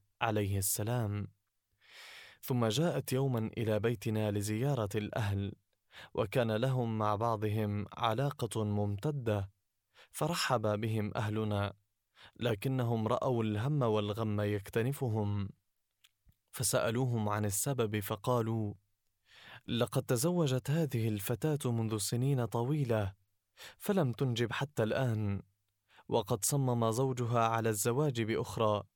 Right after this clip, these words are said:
وحين علمت الفتاة بهذا النبأ تنكد عيشها وصار مرا، وصارت لا تميز ليلا من نهار، فهي قلقة مضطربة يغمرها الذبول والذهول."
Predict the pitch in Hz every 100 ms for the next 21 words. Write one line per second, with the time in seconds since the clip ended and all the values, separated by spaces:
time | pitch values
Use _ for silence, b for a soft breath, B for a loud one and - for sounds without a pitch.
0 | _ _ _ _ B B - 113 135 120
1 | 113 147 151 135 127 117 - 117 139 123
2 | 113 113 117 123 113 110 110 117 113 -
3 | - - _ B B - 135 170 175 135
4 | 113 107 120 113 - 113 110 104 101 104
5 | 101 160 143 113 110 110 107 101 98 _
6 | _ _ _ B B B 113 107 151 131
7 | 117 170 165 143 127 123 113 113 113 143
8 | 135 117 110 110 110 107 127 123 110 -
9 | - _ _ B B B - 156 113 104
10 | 123 120 - 123 117 107 107 - 123 139
11 | 127 - 117 107 107 101 107 117 110 107
12 | 104 107 110 143 117 104 101 101 104 107
13 | 101 101 98 -